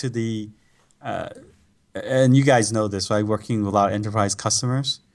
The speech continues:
There are very few co-, enterprise, there's very few big users where there is only one technology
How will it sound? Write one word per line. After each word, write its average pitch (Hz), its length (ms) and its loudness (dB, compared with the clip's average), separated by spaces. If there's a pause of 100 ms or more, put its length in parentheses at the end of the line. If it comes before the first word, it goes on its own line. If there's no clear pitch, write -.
(440)
There 143 120 4
are - 20 6
very 147 260 4
few 131 260 -4
co-, - 160 -10
enterprise, 120 480 0 (180)
there's 156 200 4
very 160 220 4
few 139 520 -4 (160)
big 135 260 0
users 120 560 -4 (400)
where 120 220 0
there 117 240 2
is 110 180 -4
only 120 380 -2
one 117 400 6
technology 104 720 -2